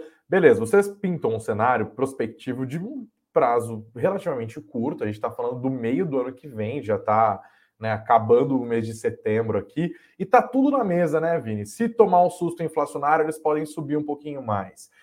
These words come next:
Se eles acharem que esse treze e setenta e cinco dá conta, vão manter por mais tempo. E também existe a possibilidade, já a partir do ano que vem, no segundo semestre, eles começarem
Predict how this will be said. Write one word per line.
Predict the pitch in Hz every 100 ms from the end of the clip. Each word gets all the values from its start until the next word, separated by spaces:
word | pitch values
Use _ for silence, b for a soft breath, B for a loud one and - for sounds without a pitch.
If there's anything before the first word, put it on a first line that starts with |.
| b b
Se | - 180
eles | 170 160
acharem | 160 - 147 147
que | - 139
esse | 139 135
treze | 135 117
e |
setenta | 127 117
e | 123
cinco | - 110
dá | 110 120
conta, | - 139 170 165
vão | 131 139
manter | 147 151 147 139 143
por | 151
mais | 147 147 147
tempo. | - 117 104 107 - b b
E | 170
também | 185 196 165 180
existe | 170 147 151
a | 160
possibilidade, | 151 - 139 139 120 131 143 147
já | 135
a | 127
partir | 127 117 - 120 110
do | 113 117
ano | 131
que | 131 131
vem, | 104 120
no | 139
segundo | - 120 120 123
semestre, | 120 135 123 135 -
eles | 143
começarem | 156 156 - 127 139